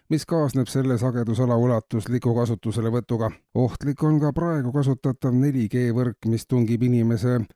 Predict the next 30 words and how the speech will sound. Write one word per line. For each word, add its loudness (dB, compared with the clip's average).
aju 4
sisemusse 0
ja -2
transpordib 0
sinna 2
teadmisi, 0
milliseid 0
ei 2
ole 0
võimalik 0
omandada 0
mitte -2
üheski -2
ametlikus -2
ülikoolis 0
või -4
teadusasutuses. -2
Kõik 2
sai 2
alguse 2
juba 2
kolm 4
G 0
aegadel, 0
kui 0
selline 2
mõju 2
oli 0
esmakordselt 0
täheldatav. 0